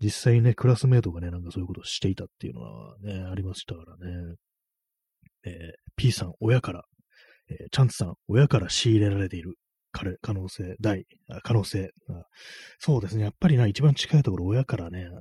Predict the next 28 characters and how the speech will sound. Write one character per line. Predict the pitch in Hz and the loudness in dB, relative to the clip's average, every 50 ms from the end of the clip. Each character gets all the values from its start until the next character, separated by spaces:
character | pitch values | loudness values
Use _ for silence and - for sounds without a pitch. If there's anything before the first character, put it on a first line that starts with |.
| 104 113 - - - | 2 2 2 -2 -12
確 | - - - - | -12 -14 -12 -8
か | - 101 | -8 -8
に | 95 | -8
そ | - - 120 | -2 0 0
う | |
い | 127 | 0
う | 131 | 2
こ | - - | 0 0
と | - - | 2 2
を | 113 | 2
言 | 98 98 110 120 120 | 4 4 4 4 4
う | 113 | 4
親 | 107 120 139 | 2 4 4
も | 147 120 | 4 4
ま | 107 131 156 143 | 4 4 4 4
あ | 101 | 2
い | 104 | 2
る | 135 160 | 2 4
の | 147 101 | 2 2
か | 85 | 0
も | 90 | -4
し | 92 - | -8 -8
れ | 107 | -8
な | 92 | -8
い | 87 | -8
で | 85 | -12
す | 87 92 | -10 -8
ね。 | 95 98 | -8 -8